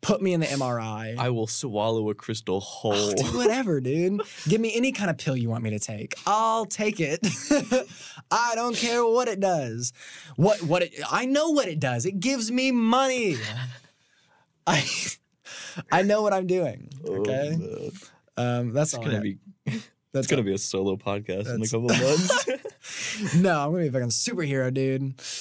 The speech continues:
Speaker 1: gonna turn into a superhero, okay? I'm gonna be unstoppable. That's all I have to say about that.
Speaker 2: <sighs> Don't worry, guys. I'll be here to document the,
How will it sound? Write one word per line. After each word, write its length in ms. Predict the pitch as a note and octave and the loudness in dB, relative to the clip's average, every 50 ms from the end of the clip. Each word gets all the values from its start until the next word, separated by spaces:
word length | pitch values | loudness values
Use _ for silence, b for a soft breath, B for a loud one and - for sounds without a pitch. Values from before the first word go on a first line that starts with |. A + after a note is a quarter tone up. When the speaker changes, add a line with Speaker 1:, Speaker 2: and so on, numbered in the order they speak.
| B B | B B
Speaker 1:
gonna 120 | D3+ D3+ | 0 0
turn 160 | - G3 F3 | 2 2 2
into 120 | E3 D3+ C#3+ | 4 4 4
a 40 | C3+ | 2
superhero, 800 | B2 - - - G3 E3+ D#3 C#3 B2 A2+ A2 G#2+ A2+ A2+ - B2 | 0 0 -2 -2 -2 -2 0 0 0 0 -2 -4 -6 -6 -6 -2
okay? 280 | A#2+ C#3+ D3 D#3+ D#3+ E3 | 0 2 4 4 4 2
I'm 60 | E3+ E3 B B B B B B B B B B | 0 -2 B B B B B B B B B B
gonna 140 | - D3 D3 | 0 2 2
be 60 | C#3 | 4
unstoppable. 760 | D3 C#3 B2 - - D3 C#3+ C#3+ B2 A#2+ A2 A2 - - - C#3+ B B B B B B B B | 4 2 2 0 -2 0 0 -2 -2 -2 -4 -6 -6 -8 -10 -10 B B B B B B B B
That's 200 | - C#3 C#3+ - | 0 0 0 0
all 120 | D3 B2 | -2 -4
I 100 | A#2 A#2 | -4 -4
have 80 | A2+ A#2 | -4 -4
to 80 | - - | -4 -4
say 160 | - - - | -4 -6 -6
about 220 | - B2 - - - | -8 -8 -10 -8 -8
that. 260 | - - - - - _ _ _ _ _ _ _ _ _ _ _ _ _ _ _ _ _ _ _ _ _ _ _ _ _ _ _ - - - _ _ _ _ _ _ _ _ _ _ _ _ _ _ _ _ _ _ _ _ _ _ _ _ _ - | -8 -8 -8 -8 -10 _ _ _ _ _ _ _ _ _ _ _ _ _ _ _ _ _ _ _ _ _ _ _ _ _ _ _ -20 -20 -20 _ _ _ _ _ _ _ _ _ _ _ _ _ _ _ _ _ _ _ _ _ _ _ _ _ -2
Speaker 2:
<sighs> 80 | B2+ B B B B B B B B B B _ _ _ _ _ _ B B B B B B B B - | -2 B B B B B B B B B B _ _ _ _ _ _ B B B B B B B B -4
Don't 140 | - G#2 D#2+ | -2 -2 -2
worry, 120 | A#1+ G#1 | -2 -4
guys. 200 | - G1+ G1+ - | -6 -6 -6 -4
I'll 120 | - - G2+ | -4 -4 -2
be 100 | G#2 A#2 | -2 -2
here 200 | A2+ A2+ A2+ G2+ | -2 -2 -2 -2
to 100 | F#2+ F#2+ | -2 -4
document 640 | F2 - - F#2 - - F2+ F2+ F2 E2+ E2+ - - | -4 -6 -6 -6 -6 -6 -4 -4 -4 -4 -6 -6 -6
the, 300 | E2+ F2 E2+ E2+ F2 | -6 -6 -4 -6 -8